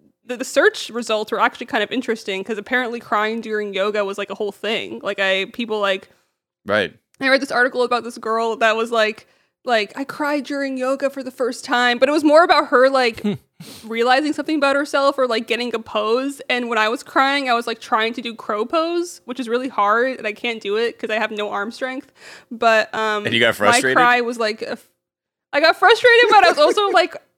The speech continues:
Speaker 1: before I did yoga, but before I decided to do yoga that night, I, I wanted to cry. Like, I was like, "Should I cry or should I do yoga?" And I was like, "You know what?
Speaker 2: Oh, got it.
Speaker 1: I'm not gonna cry right now. I'll do yoga." And then it kinda caught up to me as I was doing it.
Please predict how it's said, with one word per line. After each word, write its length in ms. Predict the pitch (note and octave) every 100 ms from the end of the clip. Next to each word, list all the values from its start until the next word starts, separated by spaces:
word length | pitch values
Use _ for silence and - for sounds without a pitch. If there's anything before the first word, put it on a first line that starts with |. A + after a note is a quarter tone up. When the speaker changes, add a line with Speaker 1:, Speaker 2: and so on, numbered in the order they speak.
| _ _ -
Speaker 1:
before 260 | D#4 E4+
I 140 | G#4 A4+
did 120 | G4 D#4
yoga, 600 | C4 C#4+ F4+ F#4 F4+ -
but 240 | E4+ -
before 300 | F#4 - D#4+
I 100 | G4+
decided 460 | G#4 - B3+ E4 D#4
to 100 | G4
do 100 | D#4+
yoga 340 | D4 B3 B3+
that 180 | D#4 D4+
night, 400 | D#4 D#4 F4 - _ - - E4+ -
I, 300 | D4 C4+ A#3+ -
I 100 | C4+
wanted 320 | C#4 C#4 C#4+
to 60 | C#4
cry. 540 | - A3+ G#3+ C#4 F#4 F#4+
Like, 140 | C4
I 140 | C4+
was 180 | B3 C4+
like, 220 | B3+ B3+
"Should 180 | - C#4+
I 140 | C4+ C#4
cry 580 | - A#3+ A#3+ C4 C#4 -
or 80 |
should 160 | B3 C4+
I 60 | A#3
do 140 | A3
yoga?" 480 | G#3 G#3+ G#3+ G3 -
And 100 | G#3+
I 60 | G#3
was 160 | G#3+
like, 120 | G#3 G#2
"You 60 | G#2+
know 160 | A2
what? 240 | G#2+ G#2 G2+
Speaker 2:
Oh, 120 | G2
got 280 | F2 F2+ E2
it. 80 |
Speaker 1:
I'm 60 | C#3
not 160 | C4 C#4
gonna 120 | A#3+
cry 200 | A3 G3+
right 140 | G3
now. 380 | G3+ G3+ G3 - -
I'll 140 | A#3
do 100 | B3
yoga." 560 | A#3+ C4 C4+ A#3+ G#3 -
And 100 | A3+
then 80 | B3+
it 80 | C#4
kinda 220 | D#4+ C#4
caught 240 | C#4+ D4 A#3+
up 140 | C4+
to 120 | - B3+
me 200 | B3 G#3+
as 180 | A#3+ B3
I 80 |
was 160 | A#3 B3
doing 300 | B3+ C4 B3
it. 260 | A#3+ G#3+